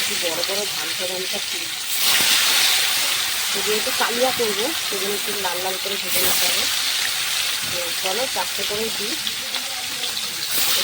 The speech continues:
চলো ভেজে নিই এটা, তারপরে আসছি আমি। বন্ধুরা দেখো, এদিকে কিন্তু কাতলা মাছ ভাজা চলছে লবণ হলুদ দিয়ে।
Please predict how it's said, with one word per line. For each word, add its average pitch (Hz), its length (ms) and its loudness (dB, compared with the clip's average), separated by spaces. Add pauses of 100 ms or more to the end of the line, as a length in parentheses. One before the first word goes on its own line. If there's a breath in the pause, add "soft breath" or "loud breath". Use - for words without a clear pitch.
চলো 220 240 2 (400)
ভেজে 202 220 0
নিই 226 160 2
এটা, 240 240 0 (440)
তারপরে - 320 -2
আসছি 165 360 -4
আমি। 160 80 -6
বন্ধুরা - 1900 -4
দেখো, 233 240 0
এদিকে 220 240 0
কিন্তু 220 340 -6
কাতলা 202 280 -6
মাছ 208 260 -4
ভাজা 180 200 -4
চলছে 190 440 -4
লবণ 180 360 -6
হলুদ 180 180 -8 (140)
দিয়ে। 208 220 -4